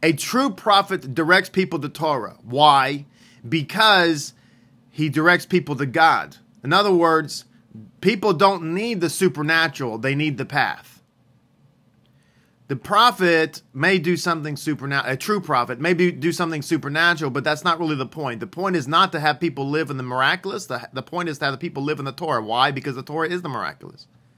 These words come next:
So it says, "We, we see clearly from an analysis of the text that Israel's prophets did not ardently run after prophecy." That's what Rabbi Mike brings down. The, the true prophets of Israel did not seek to be prophets.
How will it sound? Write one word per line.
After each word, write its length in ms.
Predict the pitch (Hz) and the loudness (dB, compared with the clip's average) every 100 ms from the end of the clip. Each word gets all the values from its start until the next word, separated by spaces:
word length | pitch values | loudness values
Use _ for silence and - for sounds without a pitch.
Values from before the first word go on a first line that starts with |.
| _ _ _ _ _ _ _ _ _ _ _ _ _ _ _ _ _ _ _ _ _ _ _ _ | _ _ _ _ _ _ _ _ _ _ _ _ _ _ _ _ _ _ _ _ _ _ _ _
So 120 | - | -2
it 80 | 170 | 4
says, 200 | 214 160 | 4 6
"We, 160 | 185 175 - - | 4 2 0 2
we 180 | 180 170 | 4 4
see 300 | - 233 233 | 0 -2 -2
clearly 560 | - 214 240 220 196 | 0 4 4 6 6
from 160 | 180 170 | 6 2
an 80 | 160 | 2
analysis 480 | 165 190 185 175 147 | 4 4 4 -2 -6
of 60 | |
the 60 | 127 | -4
text 300 | 202 180 143 | 0 0 0
that 160 | 139 | 0
Israel's 400 | 185 208 185 170 | 0 2 2 -2
prophets 420 | - 170 160 165 143 | 0 2 2 0 -4
did 200 | 151 151 | -4 2
not 300 | 185 180 - - | 4 4 0 2
ardently 460 | 185 208 190 185 | 6 6 4 2
run 260 | 170 190 214 | 4 4 4
after 240 | 190 180 | 4 0
prophecy." 400 | 160 202 196 185 | -2 2 2 2
That's 160 | 160 160 | -2 -2
what 100 | 165 | -2
Rabbi 280 | 165 170 165 | 2 2 2
Mike 260 | 170 135 - | -2 -6 -6
brings 280 | 170 175 | -2 -2
down. 360 | 143 196 156 92 _ _ _ _ _ _ _ _ - | 0 0 0 -4 _ _ _ _ _ _ _ _ -12
The, 120 | 143 | -10
the 200 | 143 160 | -2 -2
true 960 | 143 - 220 262 277 262 208 175 175 - _ _ _ _ _ _ _ - | -2 -4 0 2 4 4 6 6 4 -4 _ _ _ _ _ _ _ -10
prophets 500 | - 185 180 175 151 | 4 6 6 2 -2
of 140 | 143 | -2
Israel 420 | 175 220 185 180 151 | 0 0 2 2 2
did 300 | 120 180 170 | 2 2 4
not 340 | 214 247 - | 4 2 0
seek 460 | - - 247 190 - | -4 -2 -4 -6 -6
to 80 | |
be 140 | 160 196 | -4 -4
prophets. 760 | 196 214 233 120 - - - | -2 -2 -2 -8 -14 -16 -20